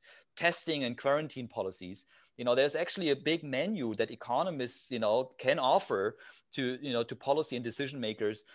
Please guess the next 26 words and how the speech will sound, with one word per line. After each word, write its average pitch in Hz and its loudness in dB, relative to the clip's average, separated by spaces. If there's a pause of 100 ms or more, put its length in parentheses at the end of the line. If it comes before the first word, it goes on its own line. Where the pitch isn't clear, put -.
(160)
and, 113 -2
and 117 -2
actually 110 -4
helping 135 4
to 123 -10
structure - -4
policies 110 -6
that, 104 0 (140)
you 113 -4
know, 101 0
actually, 131 -2 (100)
you 131 -10
know, 123 -2
make, 120 -4
make 120 -2
all 127 2
of 139 0
us 127 -2
better 123 0
off 156 -8
in, 110 -6
to 120 -10
cope 143 -8
with 131 -10
this 104 -8
crisis. - -10